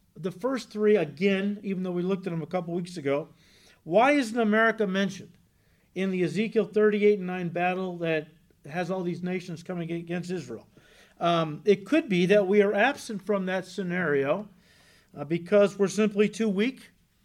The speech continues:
and depleted militarily and financially due to the wars in Iraq, Afghanistan, and now Ukraine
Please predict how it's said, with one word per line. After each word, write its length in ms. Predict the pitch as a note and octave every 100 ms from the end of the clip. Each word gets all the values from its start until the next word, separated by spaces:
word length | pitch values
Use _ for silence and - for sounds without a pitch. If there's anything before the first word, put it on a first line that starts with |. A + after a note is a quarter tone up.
| _ -
and 140 | F3
depleted 640 | D#3+ - - B3 F#3 F#3 E3+
militarily 720 | F3+ F#3+ F#3+ G#3+ A3 G#3+ G#3+
and 180 | F3+ F3+
financially 920 | F#3 F#3 A#3 E4+ - C3+ C#3 G3+ - - - _ _
due 160 | F3+ F#3
to 60 |
the 120 | E3
wars 340 | D#3 F3 F#3+ D#3
in 60 |
Iraq, 420 | C#3+ C#3+ F#3+ F#3+ F#3+
Afghanistan, 680 | C3 - F3+ F3+ F3 F#3
and 140 | D3+ D3+
now 260 | F3 F3+
Ukraine 920 | F3 D3+ C#3+ - D4+ E4+ D#3+ D#3+ A3